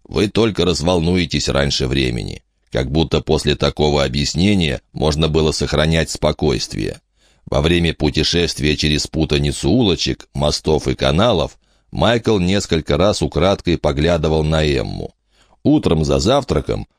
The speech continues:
он предпринял попытку добиться от сестры признания своего нового статуса старшего в семье,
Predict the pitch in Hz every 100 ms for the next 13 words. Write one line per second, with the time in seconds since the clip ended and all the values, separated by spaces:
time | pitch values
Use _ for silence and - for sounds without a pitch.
0 | _ - 127 123 123 143 - 151 104 80
1 | - 80 80 76 - 73 76 69 76 -
2 | 67 - 78 71 - 98 120 110 73 78
3 | 80 98 95 92 80 - 82 80 90 90
4 | 90 87 82 80 - 90 82 80 - 80
5 | - 90 90 - 78 80 - - 85 85
6 | 85 60